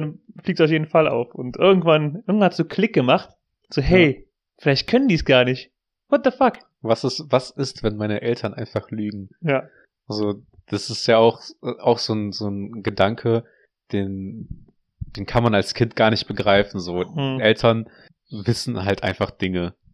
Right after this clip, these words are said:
Speaker 2: Die wissen halt einfach, wenn irgendwas passiert.
Speaker 1: Ich hab gerade mal geguckt nach, äh, Einschaltquoten.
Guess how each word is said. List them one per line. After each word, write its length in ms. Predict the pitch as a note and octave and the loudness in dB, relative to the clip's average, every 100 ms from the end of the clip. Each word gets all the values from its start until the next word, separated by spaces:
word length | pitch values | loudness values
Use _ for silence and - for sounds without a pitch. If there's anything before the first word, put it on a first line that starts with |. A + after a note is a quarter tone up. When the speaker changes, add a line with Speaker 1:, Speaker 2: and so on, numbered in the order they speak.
| _ _ - | _ _ -10
Speaker 2:
Die 100 | F#2 | -2
wissen 200 | A#2 - | -2 -2
halt 120 | G2+ | -4
einfach, 280 | G2 G2 - | -2 -4 -4
wenn 120 | G2+ | -4
irgendwas 320 | G2+ F#2+ G2 | -4 -2 -4
passiert. 500 | - - - F2+ - _ _ _ _ - - - | -6 -14 -6 -4 -4 _ _ _ _ -20 -20 -10
Speaker 1:
Ich 320 | - - - | -4 -2 2
hab 280 | G#3 F#3+ - | 2 2 -2
gerade 260 | E3+ F3 F3 | 2 4 4
mal 260 | E3 D#3+ | 6 4
geguckt 400 | - D3 - - - | 4 0 -2 -10 -4
nach, 340 | A#2 A#2 - | -4 -4 -8
äh, 80 | C3 B2+ | -8 -6
Einschaltquoten. 760 | C3 C3 C3 - E3+ F#3+ - | -4 -2 -4 0 -2 -2 -10